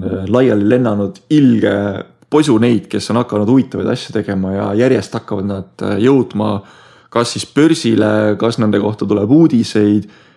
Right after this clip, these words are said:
Et see, mis üldse siin Eestis toimub, äh, see on väga äge. Ja t-, noh, see on jah, sihuke väga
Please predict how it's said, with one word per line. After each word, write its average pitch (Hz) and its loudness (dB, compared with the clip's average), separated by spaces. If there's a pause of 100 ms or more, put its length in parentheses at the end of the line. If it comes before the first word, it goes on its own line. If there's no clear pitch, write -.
(100)
Et - -16
see, 165 2
mis 120 2
üldse 160 0
siin 98 2
Eestis 160 2
toimub, 107 2
äh, 95 -2
see 131 0
on 113 0
väga 120 0
äge. 104 -2 (480)
Ja 110 2
t-, 110 0 (280)
noh, 120 -4 (200)
see - -2
on 120 2
jah, 123 2 (2000)
sihuke - -8 (1000)
väga 110 0